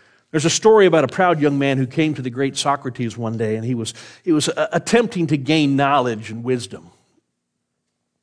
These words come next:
Young man walked up to Socrates and he says, "Oh, great Socrates, I come to you for knowledge and for wisdom."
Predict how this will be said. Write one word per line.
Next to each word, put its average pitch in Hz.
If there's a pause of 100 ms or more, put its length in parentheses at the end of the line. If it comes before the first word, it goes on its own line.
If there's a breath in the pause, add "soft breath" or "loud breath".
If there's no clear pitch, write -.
(880 loud breath)
Young 175
man 175
walked 175
up 165
to 151
Socrates 160
and 147
he 135
says, 143
"Oh, 165
great 147
Socrates, 117 (380 loud breath)
I 135
come 214
to 190
you 175
for 170
knowledge 156
and 131
for 139
wisdom." 135